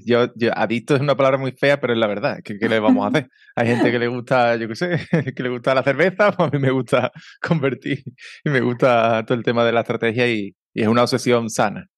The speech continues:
Speaker 1: sana,
Speaker 2: Sí,
Speaker 1: ya más
Speaker 2: claro.
Speaker 1: sana que antes.
Speaker 2: Muy bien. Eres copywriter, eh, también, eh, entiendo que consultor, ¿no? Y ayudas a,
Speaker 1: Sí.
Speaker 2: a,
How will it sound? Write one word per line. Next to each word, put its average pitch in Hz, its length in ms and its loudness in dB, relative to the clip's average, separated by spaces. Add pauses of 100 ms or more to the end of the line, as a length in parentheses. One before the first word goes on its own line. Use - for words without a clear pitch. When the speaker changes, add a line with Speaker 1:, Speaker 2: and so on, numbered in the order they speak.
(180)
Speaker 1:
sana, 101 300 -6 (120)
Speaker 2:
Sí, - 260 -2
Speaker 1:
ya 120 100 4
más 127 120 2
Speaker 2:
claro. 104 120 -4
Speaker 1:
sana 110 140 -2
que 104 80 -2
antes. 95 260 -6 (600)
Speaker 2:
Muy 202 160 -4
bien. 202 260 -2
Eres 226 260 2
copywriter, 254 920 2
eh, 214 440 0
también, 214 560 -2
eh, 214 420 0
entiendo 220 400 0
que 220 140 -4
consultor, 220 640 0
¿no? 240 260 2
Y 208 80 0
ayudas 202 340 0
a, 196 320 0
Speaker 1:
Sí. - 80 -2
Speaker 2:
a, 190 260 0